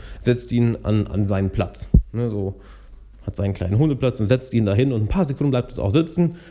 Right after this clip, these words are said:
und dann wird's weggehen. Okay, du sagst, nein, soll's da sitzen bleiben. Also nimmst du das Hundewelpen wieder, setzt das Hundewelpen wieder an seinen Platz und bleib ein paar Sekunden da und dann geht's wieder weg.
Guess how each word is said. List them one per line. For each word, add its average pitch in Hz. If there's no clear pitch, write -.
und 107
dann 104
wird's 101
weggehen. -
Okay, 110
du 98
sagst, 98
nein, 156
soll's 135
da 127
sitzen 107
bleiben. 87
Also 95
nimmst 131
du 139
das 120
Hundewelpen 120
wieder, 113
setzt -
das 101
Hundewelpen 104
wieder 92
an 90
seinen 87
Platz 135
und 92
bleib -
ein 143
paar 143
Sekunden 127
da 117
und 107
dann 101
geht's 95
wieder 90
weg. -